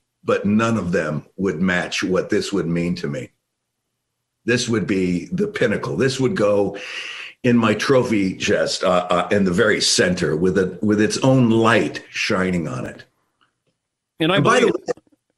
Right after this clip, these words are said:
Speaker 1: by the way, can I see what the trophy is?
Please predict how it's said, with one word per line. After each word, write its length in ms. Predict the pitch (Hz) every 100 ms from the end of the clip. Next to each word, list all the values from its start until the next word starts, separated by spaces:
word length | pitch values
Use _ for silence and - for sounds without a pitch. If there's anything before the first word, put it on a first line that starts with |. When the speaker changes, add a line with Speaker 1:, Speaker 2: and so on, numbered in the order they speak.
| -
Speaker 1:
by 100 | 226
the 80 | 196
way, 220 | 170 -
can 200 | - 165
I 140 | 175 170
see 440 | - - 240 131
what 280 | 110 123 123
the 80 | 123
trophy 640 | - 151 139 127 113 107
is? 340 | 120 87 -